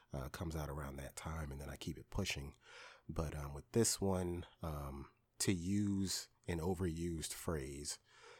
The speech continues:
this one hit different. And I don't think it was just because of how sudden it was or how young he was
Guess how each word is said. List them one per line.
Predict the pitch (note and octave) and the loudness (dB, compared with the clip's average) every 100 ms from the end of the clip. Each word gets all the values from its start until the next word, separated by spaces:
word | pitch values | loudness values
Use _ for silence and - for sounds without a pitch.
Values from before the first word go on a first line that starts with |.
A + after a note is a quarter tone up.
| - - | -18 -4
this | - A#2+ - | 4 4 6
one | D3+ C#3 A#2+ | 6 6 4
hit | - G2 - - | 2 -2 -2 -6
different. | E2 - - - _ _ - - _ - - _ - | -8 -6 -8 -8 _ _ -20 -20 _ -20 -20 _ -4
And | F#2 D#2 D2 C#2+ C#2+ - - | 0 0 0 -2 -6 -10 -6
I | D#2+ | 0
don't | F#2 F#2+ | 2 4
think | F#2+ E2 | 2 2
it | E2+ | 0
was | D#2 D2+ - - - _ _ - | 0 0 -2 -6 -12 _ _ -4
just | D2+ D#2 - | -2 0 -2
because | D#2 C#2+ D#2+ C#2+ C2+ C2+ - | -4 -4 -4 -2 -4 -4 -4
of | - | -4
how | - C#2+ | -2 0
sudden | - - C#2+ C#2 | 0 0 -2 -4
it | - | -6
was | D2+ C#2 C#2+ C#2+ - - - - - - | -6 -4 -4 -6 -10 -18 -20 -20 -20 -8
or | - D2+ D2 C#2 C#2 C2+ C2+ _ - - - | -6 -4 -2 -2 -2 -4 -8 _ -20 -20 -6
how | - D2 | -2 0
young | C#2 D#2+ D#2 | 0 -2 -2
he | E2 C#2+ | -4 -6
was | C#2 C2 C2+ D2+ - | -4 -4 -4 -4 -4